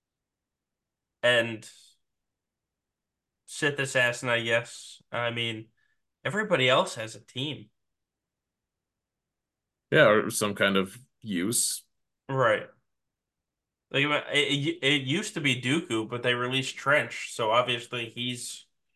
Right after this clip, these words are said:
Speaker 2: Yeah, he has a
Speaker 1: quite
Speaker 2: home.
Speaker 1: important on that team.
Speaker 2: And he's already Relic eight. It's like, well, it's, you know.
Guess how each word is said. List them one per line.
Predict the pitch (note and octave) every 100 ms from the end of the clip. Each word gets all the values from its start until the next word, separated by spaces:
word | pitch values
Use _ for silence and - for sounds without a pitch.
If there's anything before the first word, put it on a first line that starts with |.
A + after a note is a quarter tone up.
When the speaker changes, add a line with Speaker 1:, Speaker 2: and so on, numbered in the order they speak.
| _ _ _ _ _ _ _
Speaker 2:
Yeah, | - - - -
he | C3+
has | -
a | A#2+
Speaker 1:
quite | C#3+
Speaker 2:
home. | A#2
Speaker 1:
important | F#2+ C3+ A#2
on | A2+ A#2
that | A#2 -
team. | D#3 A#2 B2 C3+ - _ _ _ -
Speaker 2:
And | C3+
he's | C#3+
already | D3+ B2
Relic | A2+ A#2 G2 G2
eight. | A2+ D#2+
It's | - -
like, | C2 C2+ -
well, | D#2+ A#1+ G#1
it's, | C3+ - - _
you | C3 A#2+
know. | E2 A2+